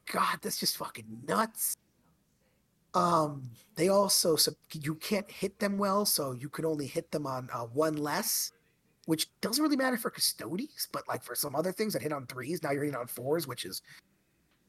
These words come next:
and now your wound, when you, when you, um, charge, you get, add one to the attack roll.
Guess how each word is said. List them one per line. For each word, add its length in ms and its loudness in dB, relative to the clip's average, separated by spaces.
and 320 2
now 140 4
your 260 4
wound, 320 8
when 200 6
you, 120 -2
when 160 0
you, 220 -2
um, 500 -4
charge, 560 4
you 60 0
get, 260 0
add 280 -2
one 220 2
to 60 2
the 120 2
attack 400 0
roll. 480 0